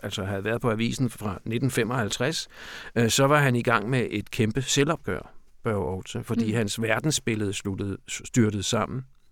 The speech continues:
Speaker 1: Og det var ifølge Larsen der, der var det sket i, allerede i nitten enoghalvfjerds, i forbindelse med det, man,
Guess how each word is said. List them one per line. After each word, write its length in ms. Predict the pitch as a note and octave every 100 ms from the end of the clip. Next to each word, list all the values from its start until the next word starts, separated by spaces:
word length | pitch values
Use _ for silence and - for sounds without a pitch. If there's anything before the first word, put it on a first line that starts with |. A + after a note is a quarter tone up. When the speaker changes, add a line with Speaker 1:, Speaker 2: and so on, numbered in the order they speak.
| _ - - - - -
Speaker 1:
Og 300 | - A2 G2+
det 140 | C3 C3+
var 300 | E3 B2+ G#2 -
ifølge 460 | A2 A#2+ A#2+ B2 G#2+ - - - -
Larsen 460 | G2 A2 C3+ F#3
der, 200 | C#3 E2+
der 140 | F2+ A#2+
var 140 | C3+
det 260 | B2+ A#2+ G#2
sket 360 | - A2 G2+ -
i, 320 | G2 F#2+ F2 - - - - - -
allerede 400 | - B2+ A#2 A#2+
i 20 | A#2
nitten 380 | G#2+ A#2 A#2+
enoghalvfjerds, 920 | G#2+ A2 D3 E3 G#2 F#2 G2+ G#2 -
i 80 | -
forbindelse 540 | G2+ - A#2 F2+ A2 G#2
med 140 | G2
det, 200 | - G#2
man, 300 | A2 F#2+ F2+